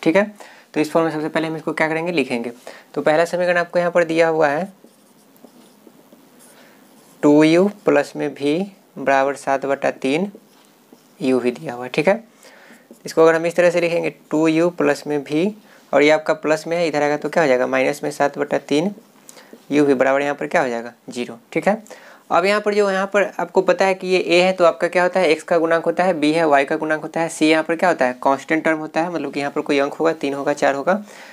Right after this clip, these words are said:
मतलब कि जिसमें एक्स वाई नहीं होगा। कहने का मतलब ये हुआ तो उसमें कोई वेरिएबल वहाँ पर नहीं होगा। ठीक है ना, उसी तरह से यहाँ पर एफ जो होता है ये भी आपका क्या होता है, इसमें भी कोई वेरिएबल इसके साथ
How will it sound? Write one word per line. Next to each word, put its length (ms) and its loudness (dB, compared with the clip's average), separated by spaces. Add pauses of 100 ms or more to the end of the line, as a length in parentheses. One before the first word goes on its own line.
(160)
मतलब 200 4
कि 100 0
जिसमें 260 -2
एक्स 300 2
वाई 140 2
नहीं 180 -2
होगा। 200 -2
कहने 260 -4
का 120 -2
मतलब 240 -2
ये 80 4
हुआ 280 4 (920)
तो 160 -6
उसमें 200 -4
कोई 120 2
वेरिएबल 440 2
वहाँ 200 0
पर 200 2 (340)
नहीं 240 0
होगा। 120 -2
ठीक 100 -4
है 80 2
ना, 120 -4 (280)
उसी 80 2
तरह 140 4
से 120 -2
यहाँ 140 0
पर 120 0
एफ 200 0
जो 60 0
होता 180 0
है 60 4
ये 60 2
भी 80 0
आपका 180 -2
क्या 140 0
होता 180 0
है, 120 -2
इसमें 260 -2
भी 140 -4
कोई 180 2
वेरिएबल 380 2
इसके 220 -4
साथ 280 0